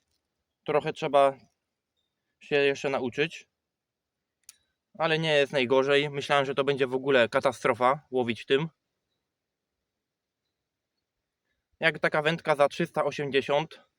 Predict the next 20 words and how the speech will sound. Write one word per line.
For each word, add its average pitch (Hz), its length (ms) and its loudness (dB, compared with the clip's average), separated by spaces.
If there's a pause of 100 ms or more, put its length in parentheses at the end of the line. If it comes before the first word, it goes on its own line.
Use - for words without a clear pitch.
(140)
z 127 120 -12
żyłką, 165 540 -2
z - 100 -16
kołowrotkiem, 151 640 0 (1600)
to 147 80 2
jest 139 140 2
naprawdę 139 380 2
fajna 139 300 0
cena, 127 380 0 (440)
jak 127 140 -4
na 135 120 0
pierwszy 143 380 0
casting. 139 680 -2 (1400)
Tylko 180 220 0
nie 170 120 2
podoba 160 300 2
mi 165 80 0
się 175 120 -4
ten 165 120 0
hamul-, 160 440 -2